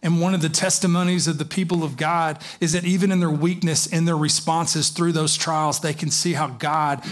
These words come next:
proved them genuine in their pain. The greatest pain I've ever been through was the loss of my dad, but I've never sensed the nearness of Christ any closer.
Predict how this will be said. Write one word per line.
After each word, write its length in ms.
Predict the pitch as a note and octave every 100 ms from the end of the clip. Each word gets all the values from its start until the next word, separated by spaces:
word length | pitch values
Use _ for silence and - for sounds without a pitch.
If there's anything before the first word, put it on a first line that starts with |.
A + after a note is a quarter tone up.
| -
proved 440 | - F3+ E3 D#3+ C3
them 220 | D#3+ D3+
genuine 760 | B2+ D#3 D#3 D3 C#3 C#3 C3 -
in 200 | C#3+ C3
their 120 | A#2+
pain. 600 | A2 - D3 C3+ C3+ C#3 _ _ _ _ _ _ - - _ _ _ _ _ _ _ -
The 60 | D#3
greatest 400 | E3 F3 E3+ -
pain 180 | F#3
I've 100 | F3
ever 200 | E3 D#3+
been 200 | D3+ D#3+
through 180 | E3 D#3+
was 160 | C#3+ C3
the 80 | C#3+
loss 320 | D3+ D3+ -
of 100 | D3
my 160 | D3
dad, 440 | D3 E3 D#3+ C3+ - _ _ _ _ _ _ -
but 100 | D#3
I've 120 | D3
never 280 | D3+ D#3 D#3
sensed 380 | - E3+ D#3+ -
the 80 | C#3+
nearness 480 | D3 D3+ D3+ -
of 120 | - -
Christ 480 | - D3+ C#3 -
any 180 | D3+ C#3
closer. 680 | C#3+ D#3+ D#3 D#3 - -